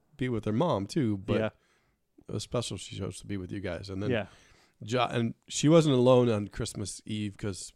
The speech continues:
Speaker 1: uh, Josh was over there.
Speaker 2: Okay,
Speaker 1: My
Speaker 2: good.
Speaker 1: youngest was there with her.
Speaker 2: Yeah, that's good.
Speaker 1: So they had, they did, they exchanged their Christmas stockings in the morning and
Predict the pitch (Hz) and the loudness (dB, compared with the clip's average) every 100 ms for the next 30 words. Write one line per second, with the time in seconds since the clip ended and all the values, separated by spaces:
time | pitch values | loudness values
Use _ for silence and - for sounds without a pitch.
0 | _ _ _ _ 95 87 95 95 92 - | _ _ _ _ -6 -4 -4 -4 -6 -10
1 | 98 98 95 87 - _ _ _ _ _ | -12 -10 -10 -10 -12 _ _ _ _ _
2 | 151 127 123 117 107 98 - 98 - _ | -2 0 4 4 2 0 -4 -6 -16 _
3 | - 101 110 107 107 - 139 - _ _ | -10 -8 -8 -10 -10 -16 -18 -20 _ _
4 | _ _ _ - 107 104 107 - 107 - | _ _ _ -4 -2 -2 -6 -8 -10 -10
5 | - - 110 110 101 - 113 110 117 107 | -10 -2 0 0 -2 -2 -2 -2 -6 -6
6 | - _ - 120 117 - 143 131 123 - | -18 _ -8 -4 -4 2 4 4 2 0
7 | 123 - 117 123 104 - 101 104 101 101 | -4 -2 -2 -2 -2 -2 -4 -2 -2 0
8 | 104 104 117 113 85 87 | 0 0 0 -2 -4 -8